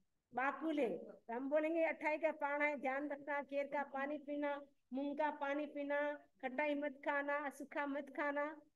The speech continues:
लेकिन भगवान पारणे में, वो भी कितना पारना, एक दिन का नहीं, दो दिन का नहीं, पच्चीस दिन का भी नहीं, पाँच महीने पच्चीस दिन का पारना,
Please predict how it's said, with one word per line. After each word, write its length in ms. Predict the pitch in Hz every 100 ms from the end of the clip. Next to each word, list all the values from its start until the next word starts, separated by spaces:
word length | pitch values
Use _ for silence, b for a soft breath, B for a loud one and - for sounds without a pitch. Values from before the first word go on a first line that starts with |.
| _ -
लेकिन 440 | 262 262 339 359
भगवान 540 | 285 254 254 302 370 415 - _ _ _ _ _ _ _ -
पारणे 420 | 277 302 349 392
में, 300 | 349 208 160 - _ _ _ _ _ _ _ _ -
वो 180 | 220 320
भी 100 | 359
कितना 380 | 349 349 349 392
पारना, 400 | 339 285 233 - - _ _ -
एक 240 | 269 302 262
दिन 160 | 349
का 180 | 349 370
नहीं, 180 | 370 330
दो 180 | 262 302
दिन 200 | 330 339
का 160 | 349
नहीं, 220 | 330 311 302
पच्चीस 300 | 294 370 370
दिन 160 | 370
का 120 | 359
भी 140 | 339 349
नहीं, 240 | 294 190 - - _ _ _ _
पाँच 520 | 285 320 370 392 392 262
महीने 460 | 294 330 370 370 330
पच्चीस 460 | 311 320 339 -
दिन 240 | 285 302 302
का 180 | 285
पारना, 440 | 269 233 208 180